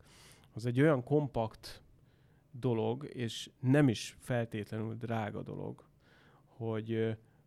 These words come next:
azt cserélni, ö, sokkal olcsóbb lesz, mint ma egy, ö, belső égésű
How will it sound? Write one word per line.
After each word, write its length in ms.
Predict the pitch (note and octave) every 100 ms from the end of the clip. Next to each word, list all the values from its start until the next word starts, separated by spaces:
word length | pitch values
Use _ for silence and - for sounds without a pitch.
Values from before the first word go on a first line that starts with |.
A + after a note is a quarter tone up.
| _ -
azt 240 | A#2+ -
cserélni, 640 | - C#3+ D3+ A#2+ G#2+ G#2+ - - - _ _ _ _
ö, 640 | - A#2 A2+ A2 A2 G#2+ A2 B2 - -
sokkal 420 | - B2 - A#2
olcsóbb 380 | A2+ A#2 A2 A2+
lesz, 200 | A2 -
mint 200 | A2 A2
ma 280 | A2+ G#2+ -
egy, 240 | A2 G#2+
ö, 200 | G2 G2
belső 400 | G#2 A2+ G2 - G#2+
égésű 480 | G#2+ G#2 - F#2+